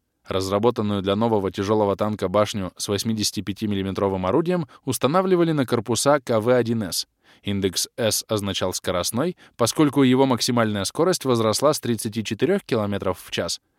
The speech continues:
до сорока двух за счет уменьшения боевой массы почти на пять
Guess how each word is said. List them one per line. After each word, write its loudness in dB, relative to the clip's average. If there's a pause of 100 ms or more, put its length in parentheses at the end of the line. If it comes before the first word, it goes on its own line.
(160)
до 2
сорока 0
двух -4 (180)
за 0
счет 0
уменьшения 2
боевой 4
массы 0
почти -2
на -4
пять -4